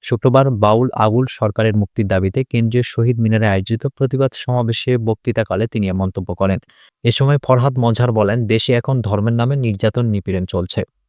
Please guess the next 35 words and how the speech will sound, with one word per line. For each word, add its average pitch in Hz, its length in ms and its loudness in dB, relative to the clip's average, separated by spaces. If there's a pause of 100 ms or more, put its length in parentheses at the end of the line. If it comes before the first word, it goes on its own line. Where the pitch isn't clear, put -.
ফ্যাসিস্ট 107 360 -2
সরকারকে 110 540 -2
ক্ষমতা 117 380 -2
থেকে 127 260 -2
দূর 104 220 0
করা 110 240 2
গেলেও 107 320 0
তাকে 104 360 -2
চিরতরে 120 460 0
উৎখাত 107 380 -4
করা 92 200 -2
যায়নি। 90 300 0 (360)
এখন 113 260 0
চলছে 120 440 0
ধর্মীয় 101 400 0
ফ্যাসিজম।" 92 520 -2 (320)
শেখ - 200 -2
হাসিনাকে 117 440 2
যেভাবে 110 380 0
জনগণ 113 360 0
শাস্তি - 380 -2
দিয়ে 113 160 0
বিতাড়িত 98 400 -2
করেছে, 101 380 -2 (240)
সেভাবে 123 440 0
ধর্মীয় 107 360 0
ফ্যাসিস্টদের 113 680 -4
প্রতিহত 110 460 -2
করা 92 240 2
হবে। 92 180 0 (360)
বাউল 113 380 2
সংস্কৃতি 147 580 -2
ও 139 180 2
এর 101 160 0
গুরুত্ব 107 320 -2